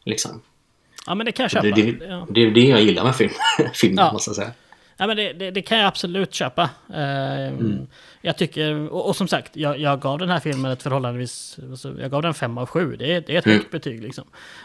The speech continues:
Speaker 2: Ehm, jag tycker bara att det, det finns en hel del saker som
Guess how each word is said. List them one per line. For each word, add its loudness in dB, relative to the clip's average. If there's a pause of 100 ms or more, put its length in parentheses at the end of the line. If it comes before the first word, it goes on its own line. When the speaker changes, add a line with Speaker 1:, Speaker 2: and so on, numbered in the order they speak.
Speaker 2:
Ehm, -10 (440)
jag -2
tycker -2
bara 2
att -6
det, -2
det -2
finns -4
en -2
hel 0
del -4
saker -6
som -6